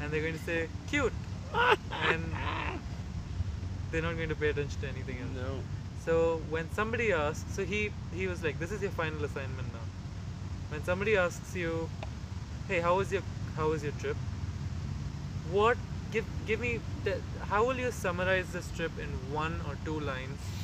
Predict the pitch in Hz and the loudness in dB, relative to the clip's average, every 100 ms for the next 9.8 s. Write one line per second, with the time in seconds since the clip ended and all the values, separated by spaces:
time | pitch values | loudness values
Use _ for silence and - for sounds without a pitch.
0 | - - - - 139 139 131 110 - - | -4 -4 -2 0 2 4 2 0 -6 -6
1 | - - - - - - - - - - | -6 -6 -4 -4 -6 -6 -6 -2 -2 -2
2 | 156 - - - - - 220 226 240 240 | -4 -6 -6 -6 -4 0 6 8 8 2
3 | 165 147 127 135 - - - - - - | -2 -2 -2 -4 -6 -6 -6 -6 -6 -4
4 | 147 139 147 131 127 127 - 196 202 - | -4 2 2 2 -4 -6 -2 -4 -4 -6
5 | - - - - 156 143 156 143 147 - | -6 -4 -4 -4 0 2 2 0 -4 -2
6 | 123 - - - - - - - - - | -2 -2 -4 -4 -6 -6 -6 -6 -6 -2
7 | 147 135 127 120 117 135 131 139 139 135 | 0 0 0 0 -2 -2 0 0 -2 -2
8 | 147 151 156 156 160 170 160 180 - 196 | -2 -2 -2 -2 -2 -2 0 0 0 -2
9 | 190 196 208 226 202 202 196 | 0 0 0 2 2 0 0